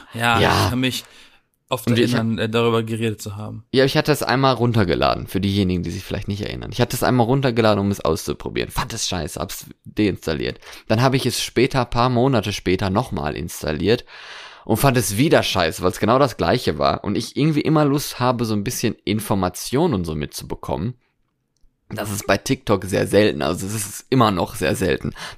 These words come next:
Speaker 2: Aber mittlerweile ist es tatsächlich schon etwas mehr geworden und man kann auch selber ja informieren. Man kann ja seine eigenen TikTok-Videos machen mit ein bisschen coolem Inhalt oder ein bisschen einer Information aufgefresht oder so. Und,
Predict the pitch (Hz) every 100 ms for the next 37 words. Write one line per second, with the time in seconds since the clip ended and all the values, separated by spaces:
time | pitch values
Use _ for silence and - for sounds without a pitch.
0 | - 147 170 170 175 147 139 127 139 127
1 | 120 - 135 139 131 - 104 107 - 90
2 | 85 92 101 110 107 110 143 - - -
3 | - 117 95 110 104 - 123 98 98 92
4 | 131 117 101 - 101 - 90 139 117 87
5 | - 107 95 92 87 76 98 76 - 117
6 | - 98 104 101 92 - 101 104 90 -
7 | 92 - 90 78 - 104 82 78 117 113
8 | 113 113 - 80 71 - 87 82 71 95
9 | - 85 87 - 110 120 - 104 104 -
10 | 104 - 107 110 117 - 90 98 101 104
11 | 123 - - - - - - 107 117 117
12 | 113